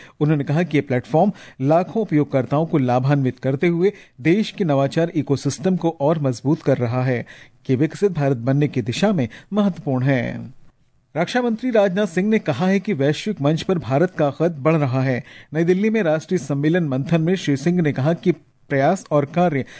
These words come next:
राष्ट्रहित के अनुरूप होंगे तो वर्ष दो हज़ार सैंतालीस तक विकसित भारत का लक्ष्य हासिल किया जा सकेगा। रक्षा मंत्री ने भारतीय रक्षा संपदा सेवा के अधिकारियों को भारत को विकसित राष्ट्र बनाने के सरकार के दृष्टिकोण के अनुरूप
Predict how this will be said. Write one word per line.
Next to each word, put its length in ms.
राष्ट्रहित 600
के 100
अनुरूप 440
होंगे 280
तो 140
वर्ष 280
दो 120
हज़ार 160
सैंतालीस 580
तक 140
विकसित 360
भारत 320
का 120
लक्ष्य 320
हासिल 300
किया 220
जा 140
सकेगा। 600
रक्षा 240
मंत्री 300
ने 160
भारतीय 480
रक्षा 320
संपदा 400
सेवा 280
के 120
अधिकारियों 480
को 200
भारत 360
को 140
विकसित 440
राष्ट्र 320
बनाने 340
के 140
सरकार 400
के 100
दृष्टिकोण 540
के 160
अनुरूप 440